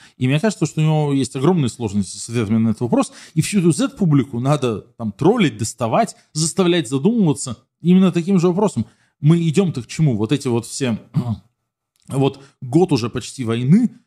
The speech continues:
вот эти все жертвы, они были ради чего? Потому что чем дальше, тем этот вопрос будет звучить, звучать громче, он будет доминировать политическую повестку, и отсутствие ответа на этот вопрос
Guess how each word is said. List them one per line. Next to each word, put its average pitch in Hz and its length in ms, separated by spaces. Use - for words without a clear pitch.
вот 127 180
эти 127 140
все 117 200
жертвы, 131 400
они 131 260
были 139 480
ради 123 340
чего? 110 360
Потому 147 200
что - 160
чем 175 400
дальше, 240 520
тем 196 180
этот 170 120
вопрос 156 280
будет 143 200
звучить, 143 400
звучать 135 300
громче, 113 400
он 165 100
будет 147 220
доминировать 165 720
политическую 120 840
повестку, 143 640
и 170 280
отсутствие 156 680
ответа 196 560
на 156 140
этот - 100
вопрос 120 440